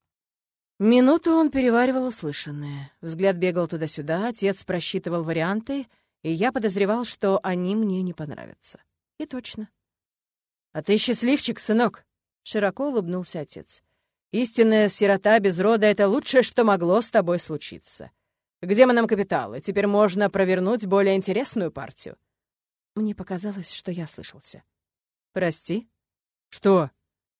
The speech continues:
«У меня есть истинная, какая ещё интересная партия?» «Та, с которой ты будешь представлен ко двору», тонко улыбнулся отец. «Уверен, она даже будет рада, что ей не придётся рожать. Сохранит фигуру и красоту подольше.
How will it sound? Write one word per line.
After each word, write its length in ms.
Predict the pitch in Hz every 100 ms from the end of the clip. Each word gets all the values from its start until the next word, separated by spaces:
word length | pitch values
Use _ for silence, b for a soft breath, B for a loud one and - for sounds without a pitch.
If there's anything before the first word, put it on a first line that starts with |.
| -
«У 60 |
меня 240 | 214 214 208
есть 340 | 202 190 -
истинная, 640 | 233 220 - 185 175 170 170
какая 300 | 202 254 240
ещё 220 | - 208
интересная 520 | 190 214 202 - 220
партия?» 480 | 220 - - 139 - _ _ _ _ _ _ -
«Та, 160 | 214
с 80 | 214
которой 340 | 214 214 214 208
ты 140 | 202
будешь 420 | 185 202 196 -
представлен 640 | 214 202 - 220 202 196 196
ко 140 | 214
двору», 380 | 185 208 196 - _ _ _ -
тонко 300 | 277 285 226
улыбнулся 540 | 196 170 180 180 160
отец. 400 | 131 - - - _ _ _ -
«Уверен, 420 | 214 220 330 233
она 240 | 202 214 233
даже 260 | 226 196
будет 260 | 208 220 214
рада, 280 | 269 220 202
что 220 | - 202
ей 240 | 190 233
не 100 | 226
придётся 460 | 202 208 208 196 196
рожать. 420 | 190 156 - _ _ _ _
Сохранит 500 | - 247 240 233 220
фигуру 420 | - 208 190 285
и 40 | 320
красоту 460 | 226 - 185 220
подольше. 600 | 226 165 156 151 - 165